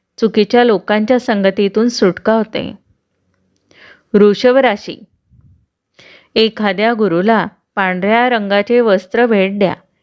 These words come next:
एखाद्या विद्यार्थ्याला लेखन साहित्य दान करा. घरात पिवळा ध्वज लावा.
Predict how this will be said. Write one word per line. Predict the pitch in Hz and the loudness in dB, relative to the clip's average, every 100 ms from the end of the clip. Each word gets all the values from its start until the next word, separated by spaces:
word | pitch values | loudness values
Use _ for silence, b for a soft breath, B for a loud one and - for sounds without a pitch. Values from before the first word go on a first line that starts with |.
| _ | _
एखाद्या | 208 208 196 190 190 190 | -4 -2 -2 -2 -2 -2
विद्यार्थ्याला | 185 160 196 208 - 208 214 214 185 b b b b - | -4 -4 -2 -2 -2 0 2 0 -2 b b b b -4
लेखन | 214 214 - 247 262 | 0 0 0 -2 0
साहित्य | 262 226 202 220 _ 262 262 | 0 -2 0 -4 _ 0 0
दान | 202 180 208 | 0 -2 -6
करा. | - 190 - - _ _ _ _ _ _ _ _ b b b - | -6 -6 -6 -10 _ _ _ _ _ _ _ _ b b b 0
घरात | 208 220 247 247 - | 2 2 0 -4 -6
पिवळा | 226 208 254 | -4 0 0
ध्वज | 233 240 262 254 | 0 0 -2 0
लावा. | 208 156 - | -2 -2 -6